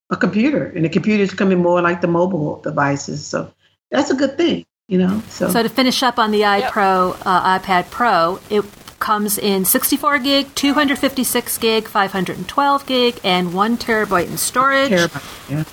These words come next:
Speaker 2: So
Speaker 1: Ten-hour battery life.
Speaker 3: Yeah, that's impressive too, a ten-hour
Speaker 1: Mm-hmm.
Speaker 3: battery life.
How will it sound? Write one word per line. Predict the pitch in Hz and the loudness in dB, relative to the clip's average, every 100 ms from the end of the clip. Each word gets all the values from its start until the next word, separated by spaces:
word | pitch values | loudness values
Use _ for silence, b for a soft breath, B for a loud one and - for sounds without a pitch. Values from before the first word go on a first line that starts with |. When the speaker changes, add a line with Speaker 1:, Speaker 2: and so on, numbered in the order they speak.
| - - - - | -16 -20 -20 -6
Speaker 2:
So | - - 214 208 202 202 B B B | -2 2 4 4 4 2 B B B
Speaker 1:
Ten-hour | - 294 269 302 214 | 0 2 2 2 2
battery | 208 285 220 165 | 2 2 0 -2
life. | 147 139 143 _ _ _ _ _ _ _ _ _ _ - - | -2 -4 -8 _ _ _ _ _ _ _ _ _ _ -20 -8
Speaker 3:
Yeah, | 196 180 170 | -2 -2 0
that's | 196 208 | -2 -4
impressive | 233 - 208 - 180 - | -8 -10 -10 -10 -14 -12
too, | 208 180 | -8 -6
a | 165 | -8
ten-hour | - 180 175 170 | -10 -8 -2 0
Speaker 1:
Mm-hmm. | |
Speaker 3:
battery | 190 156 160 165 | 2 0 0 -4
life. | 143 139 | -6 -8